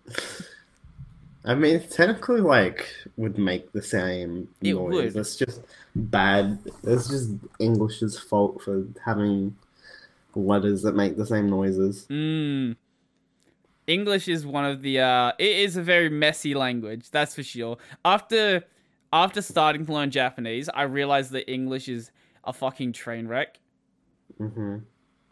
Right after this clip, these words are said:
Speaker 2: 'Cause with, with Japanese, you have a very set number of sounds, and those are the only sounds that can exist in the language. Anything else, just, it's fine, we ignore. That's why you get, like, when,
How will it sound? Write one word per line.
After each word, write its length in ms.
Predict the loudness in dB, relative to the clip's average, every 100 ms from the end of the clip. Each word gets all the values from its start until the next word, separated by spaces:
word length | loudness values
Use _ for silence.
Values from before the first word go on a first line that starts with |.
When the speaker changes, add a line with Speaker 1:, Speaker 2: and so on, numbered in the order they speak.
| _ _ _ _ _ -2
Speaker 2:
'Cause 260 | 0 0 -6
with, 400 | -4 0 0 -2 -18 -2
with 200 | -2 2
Japanese, 680 | 2 2 0 0 -2 -4 -14 _ _ _ _ _ _ _ _ -8
you 160 | -2
have 280 | 4 4 4 2
a 180 | 2
very 640 | 2 2 2 4 2 0 -4 _
set 640 | -14 -10 0 2 2 -2 -4
number 420 | 0 2 2 2
of 220 | 2 0
sounds, 500 | -4 -2 0 0 -2 -4
and 140 | 0
those 200 | 2 2
are 40 | 0
the 120 | 0
only 300 | 2 2 0
sounds 340 | 0 0 0 -2
that 100 | -4
can 140 | -2
exist 340 | -2 -2 -4
in 120 | -2 -2
the 80 |
language. 500 | 0 -2 -2 -6 -12 -16 -20 _ _
Anything 560 | 2 2 0 -2 -2 2
else, 260 | 0 0
just, 220 | -4 -8 -8 _ _ _ _ _ _ _ _ _ _ 0
it's 180 | 0 2
fine, 380 | 2 2 0
we 100 | -2
ignore. 320 | -2 0 2 4
That's 240 | 2 2
why 140 | 2
you 120 | 2 2
get, 220 | 0 -2 -2
like, 140 | -2 2
when, 340 | 2 2 -2